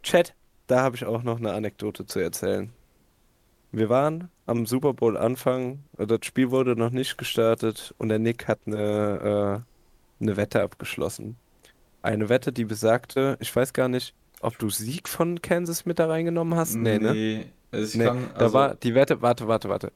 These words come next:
Speaker 1: Die Wette war, mh, Travis Kelce fängt einen Touchdown. Hat er ja auch direkt gemacht. Das, da wurde er direkt belohnt. Und dann der zweite Punkt war,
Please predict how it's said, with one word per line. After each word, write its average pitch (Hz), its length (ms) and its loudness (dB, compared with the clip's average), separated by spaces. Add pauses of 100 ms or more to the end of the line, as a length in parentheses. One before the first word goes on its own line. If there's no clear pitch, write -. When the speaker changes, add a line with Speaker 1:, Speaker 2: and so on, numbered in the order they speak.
(100)
Speaker 1:
Die 110 140 0
Wette 135 280 2
war, 127 280 4 (380)
mh, 120 280 2 (140)
Travis 127 340 2
Kelce 185 500 0 (880)
fängt - 280 2
einen - 80 -6
Touchdown. 160 480 -2 (1200)
Hat 104 160 -2
er 107 80 2
ja 107 140 2
auch 107 160 0
direkt 107 360 -6
gemacht. 107 520 -4 (320)
Das, - 400 -4
da 104 180 -4
wurde 107 160 0
er 104 40 -4
direkt 98 340 -4
belohnt. 110 380 0 (540)
Und 104 120 -2
dann 110 140 2
der 110 160 -2
zweite 135 560 0
Punkt 113 360 -4
war, 113 320 0